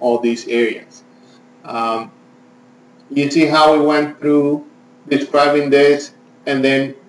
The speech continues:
basically summarize that into very simple actions. This will allow you to make this two connection between these two easily.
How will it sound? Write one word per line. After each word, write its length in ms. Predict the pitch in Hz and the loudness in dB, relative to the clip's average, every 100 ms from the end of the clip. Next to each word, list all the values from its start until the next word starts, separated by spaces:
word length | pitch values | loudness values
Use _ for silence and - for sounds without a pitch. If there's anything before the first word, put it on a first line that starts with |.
| _ - | _ -2
basically 500 | 139 143 147 139 127 | 0 2 0 2 2
summarize 560 | 139 131 135 131 123 127 | 2 -2 0 0 0 0
that 180 | 123 | 0
into 460 | 123 123 - 123 120 | 0 -4 -8 -6 -2
very 260 | 127 123 123 | 2 4 2
simple 380 | 135 127 131 - | -2 -4 -6 -8
actions. 400 | 135 - - - _ _ _ _ _ _ _ _ - | -8 -10 -14 -20 _ _ _ _ _ _ _ _ 0
This 220 | 131 131 | 0 0
will 80 | 135 | -2
allow 360 | 131 123 123 | 0 2 2
you 200 | 123 123 | 2 -2
to 500 | - 123 123 120 120 - - | -2 0 2 2 -2 -8 -10
make 280 | 123 120 120 | -4 -4 2
this 240 | 127 - - - | 0 0 -10 2
two 500 | 170 175 156 - - _ _ _ _ _ _ _ _ - | 6 6 6 0 -12 _ _ _ _ _ _ _ _ -8
connection 680 | 151 143 139 160 147 147 - _ | -2 -2 -2 -4 -6 -8 -12 _
between 340 | 139 135 135 131 | -6 -2 -2 0
these 320 | 135 135 - | 0 -2 -2
two 180 | 139 123 | 0 0
easily. 460 | 123 - - - | -2 -4 -10 -14